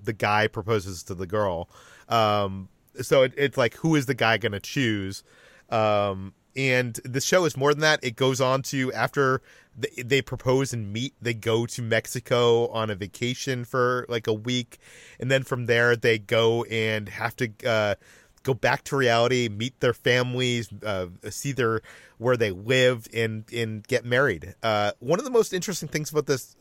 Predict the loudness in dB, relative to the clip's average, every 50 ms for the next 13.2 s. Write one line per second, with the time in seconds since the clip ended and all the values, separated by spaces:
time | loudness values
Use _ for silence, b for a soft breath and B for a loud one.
0 | _ _ -6 -6 -4 -4 -2 2 4 4 4 4 2 0 -2 -2 -2 -2 -2 -4
1 | -4 -4 -4 -2 -2 -4 -4 -4 -2 -2 -2 -2 _ -12 -20 -20 b b b b
2 | b b b b b -12 -4 -2 0 0 0 -4 -8 -6 -6 -6 -6 -6 _ -12
3 | -20 -20 b b b b b b b b b b -6 -2 -2 -2 -2 0 2 2
4 | 2 4 2 0 -2 -2 -4 -6 -6 -8 -10 -12 _ -2 0 0 0 0 -2 0
5 | 2 2 2 4 4 2 2 2 -2 -4 -4 -4 -4 -6 -6 -6 -4 -4 -4 -4
6 | -4 -2 -2 -2 -2 -4 -4 -4 -4 -2 -2 -4 -6 -4 -2 -2 -2 -2 -2 -6
7 | -6 -4 0 0 0 0 0 -4 -8 -8 -12 -8 -6 -4 -4 -4 -2 -4 -4 -4
8 | -2 -4 -4 -2 -2 -4 -4 -4 -6 _ B B B B B B B B -6 -6
9 | -4 -2 -2 -2 -2 -4 -6 -4 -2 0 0 0 0 -2 -6 -4 0 2 2 2
10 | 0 -2 -4 -2 0 2 2 2 0 -2 -4 -4 -2 0 0 0 0 -4 -4 -2
11 | 0 0 2 0 0 -2 -4 -6 -10 -14 b b b b b b b b b b
12 | -8 -6 -6 -6 -2 -2 -2 -2 -2 -2 -4 0 2 2 2 4 4 4 2 2
13 | 2 0 -2